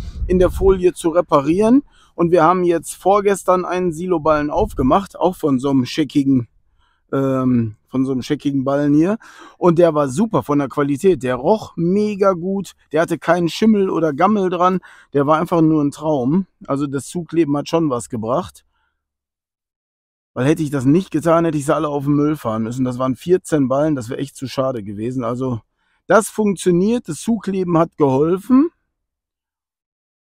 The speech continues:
Und somit bin ich da echt zufrieden, dass wir die Ballen gerettet haben.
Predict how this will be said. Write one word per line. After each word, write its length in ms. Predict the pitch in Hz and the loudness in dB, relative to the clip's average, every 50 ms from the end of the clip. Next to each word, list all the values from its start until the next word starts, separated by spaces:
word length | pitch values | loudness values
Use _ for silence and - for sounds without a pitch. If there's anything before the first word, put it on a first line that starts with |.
| _ _ | _ _
Und 200 | 180 185 180 160 | -2 -2 0 0
somit 580 | - 180 185 185 185 185 185 170 - - - _ _ _ _ _ _ _ _ _ _ _ _ _ _ _ _ _ _ _ _ _ _ _ _ _ _ _ - | 0 0 0 0 0 -2 -2 -4 -8 -14 -20 _ _ _ _ _ _ _ _ _ _ _ _ _ _ _ _ _ _ _ _ _ _ _ _ _ _ _ -2
bin 100 | 143 160 | 0 2
ich 80 | 156 | 2
da 100 | 131 160 | 2 0
echt 200 | 143 147 160 - | -2 -4 -6 -6
zufrieden, 360 | - - 139 123 143 156 156 147 | -8 -10 -8 -4 -2 0 0 0
dass 140 | 143 120 | -2 -4
wir 80 | 123 131 | -4 -6
die 160 | 127 139 156 | -6 -6 -4
Ballen 340 | 135 127 131 135 135 135 127 | -2 -2 -2 0 0 0 -2
gerettet 480 | 127 120 107 123 - - - 110 92 - | -2 -4 -4 -4 -6 -6 -6 -8 -6 -6
haben. 360 | 104 98 101 101 92 90 | -6 -6 -6 -8 -10 -14